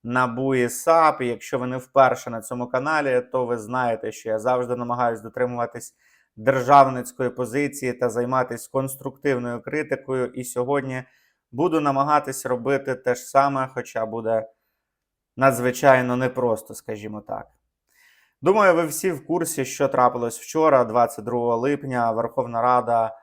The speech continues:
а, проголосувала за законопроект, який, е, обмежує повноваження набу і сап, і, окрім того, е, ще й обмежує повноваження прокурорів та змінює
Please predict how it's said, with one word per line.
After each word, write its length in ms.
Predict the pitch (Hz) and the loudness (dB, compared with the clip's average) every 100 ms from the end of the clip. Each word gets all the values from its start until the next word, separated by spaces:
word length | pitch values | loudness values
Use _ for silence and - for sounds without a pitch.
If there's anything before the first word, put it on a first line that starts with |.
| _ _ | _ _
а, 140 | - 113 | -6 -4
проголосувала 800 | 131 127 127 123 135 127 120 113 | -2 -2 -2 0 4 6 4 2
за 140 | 123 | 0
законопроект, 920 | 117 117 123 117 123 127 135 135 - | 0 -2 -4 -6 0 4 4 4 -4
який, 680 | 117 113 127 127 127 104 - | -12 -8 -6 -4 -4 -6 -8
е, 140 | 117 | -4
обмежує 720 | 113 - 117 131 127 117 117 110 | -2 -2 -4 -2 -2 -2 -4 -4
повноваження 680 | 120 117 120 117 110 117 113 | -4 -6 -2 -2 -2 -8 -10
набу 320 | 113 117 117 | -10 -10 -12
і 60 | |
сап, 540 | 113 - 156 156 147 127 | -10 -2 4 4 4 0
і, 100 | 123 | -2
окрім 520 | 120 - 156 156 143 | -2 -4 -6 -6 -6
того, 580 | 147 147 147 147 147 151 - _ _ - | -4 0 0 2 2 0 -6 _ _ -6
е, 240 | 120 120 117 | -2 0 -2
ще 180 | - | -2
й 40 | 127 | 0
обмежує 480 | 117 131 135 127 117 | 0 2 2 0 -2
повноваження 720 | 117 113 117 131 123 120 117 | -6 -8 0 0 0 -6 -8
прокурорів 960 | - 135 - 127 120 131 165 147 127 | -2 -2 0 -2 0 2 0 -2 -4
та 160 | 131 120 | -4 -4
змінює 580 | 113 123 143 135 127 | -4 -10 -8 -8 -6